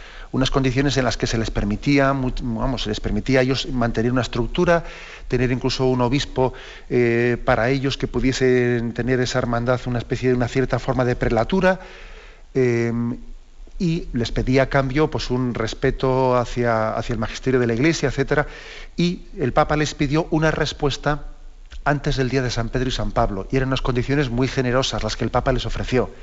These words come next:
y por desgracia hay que decir que han respondido negativamente, en una postura bastante soberbia, muy, han respondido negativamente, diciendo que la carta del Papa era muy difusa, que no sé qué, que no sé cuántos,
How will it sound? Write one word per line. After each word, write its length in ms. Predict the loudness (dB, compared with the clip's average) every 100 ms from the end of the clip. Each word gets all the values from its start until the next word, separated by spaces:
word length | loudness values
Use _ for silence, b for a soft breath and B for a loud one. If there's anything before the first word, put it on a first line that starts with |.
| B B B B B
y 120 | 0 4
por 180 | 4
desgracia 440 | 2 2 0 2 -2
hay 40 |
que 120 | 0 0
decir 360 | 0 0 -2
que 120 | -2
han 100 | -2 0
respondido 520 | -2 -2 -2 0 2
negativamente, 880 | 0 0 0 0 2 0 -4 -8 -10 -12 -20 -18 -16 -18 -20 -14 -6
en 100 | -2
una 120 | 0
postura 320 | 0 0 2 2
bastante 320 | 2 0 0
soberbia, 540 | 2 2 4 2 0 -6 B B B B B B B -6
muy, 400 | -2 0 -2 -4
han 140 | -4 -4
respondido 360 | -2 0 0
negativamente, 880 | 2 0 2 2 2 0 2 2 2
diciendo 480 | 0 0 0 0 0
que 500 | 2 4 4 2 0
la 200 | 0 0
carta 280 | -2 0 0
del 140 | 0
Papa 380 | 0 0 0 0 B B -4
era 160 | -2 0
muy 140 | -2
difusa, 540 | -2 0 0 2 0 0
que 120 | -4
no 80 | -4
sé 160 | -4
qué, 260 | 0 2 2
que 80 | -2
no 60 |
sé 100 | -2
cuántos, 400 | 0 0 0 -4